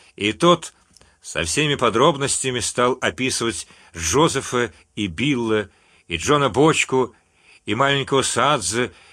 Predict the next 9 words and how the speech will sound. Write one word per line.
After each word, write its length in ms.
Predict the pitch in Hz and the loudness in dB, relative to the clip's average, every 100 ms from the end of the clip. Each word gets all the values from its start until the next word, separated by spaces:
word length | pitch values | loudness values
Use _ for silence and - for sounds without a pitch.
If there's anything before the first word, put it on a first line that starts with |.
| _ - | _ -4
и 120 | 98 | -2
кузнеца 680 | 117 117 120 117 143 147 139 | 0 -2 -2 -2 0 2 0
Гарри 540 | 98 131 131 127 113 - | 2 2 4 2 0 -4
Форнза. 840 | - - 135 143 127 90 107 95 - _ _ _ _ _ _ _ _ _ _ _ _ _ _ | -8 2 4 4 2 -4 -4 -4 -8 _ _ _ _ _ _ _ _ _ _ _ _ _ _
Карлота 500 | - 82 92 170 180 | -4 -2 0 0 -2
слушала 560 | 165 - 127 160 151 151 | -8 -6 -6 -6 -6 -6
с 80 | 104 | -2
большим 400 | 98 90 170 165 | -2 0 -2 -2
вниманием, 640 | 151 156 110 110 101 92 | -2 0 0 0 -2 -6